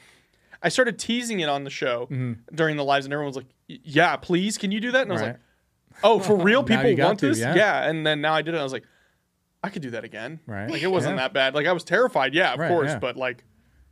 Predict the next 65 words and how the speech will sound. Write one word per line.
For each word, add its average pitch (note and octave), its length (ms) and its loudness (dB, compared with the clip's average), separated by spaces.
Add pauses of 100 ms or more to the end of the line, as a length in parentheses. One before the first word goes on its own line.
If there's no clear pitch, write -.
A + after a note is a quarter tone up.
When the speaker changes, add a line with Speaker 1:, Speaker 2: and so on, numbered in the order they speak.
(100)
Speaker 1:
wasn't C#3 220 -14
that E3+ 240 -6
bad. B2+ 360 0 (280)
Speaker 2:
Yeah. D#3+ 100 -2
Yeah, F3+ 60 0
I - 20 0
mean, C#3+ 160 0
I've C3+ 160 -2
done, B2+ 380 -2 (540)
you C3 80 -6
know, G#2+ 220 -6 (320)
I G#2 40 -14
don't A2 100 -8
even A2+ 140 -4
know A#2+ 140 -2
how B2+ 120 0
many B2 200 -4
hundreds C3 440 -4
and A#2 80 -4
hundreds B2+ 340 -4
of B2 100 -4
investigations, B2+ 840 -4
and C#3+ 140 -4
there's E3 160 -6
still, A3 200 -2
like, B2 200 -2
every B2+ 240 -2
time C#3+ 240 -2
there's A2+ 140 -6
still A#2+ 180 -6
a - 20 -4
level A#2 320 -4
of A2 60 -4
nervousness. B2+ 760 -6 (360)
There's B2 120 -6
almost, B2 300 -2
like, A#2 340 -4 (460)
the F3 80 -8
hour C#3 260 2
before C#3 400 0
I C3+ 60 2
have B2+ 140 -4
to C3+ 80 -4
leave, C3+ 380 -2
like, A#2 160 -4
I'm B2 200 -4
ready C3 180 0
to C3 100 -2
go, B2+ 280 0
but B2+ 80 -2
I'll A2+ 60 0
s-, - 220 -12
just - 260 -10
sit D3 140 -4
in C#3 60 -8
my B2 120 -2
hotel B2+ 380 -4
room, C#3+ 300 -2
and B2 60 -4
I'm A#2 100 -6
kinda A2+ 180 -4
like, A2+ 140 -4
"All C3 80 -4
right, E3 260 -2
like, A#2 380 -10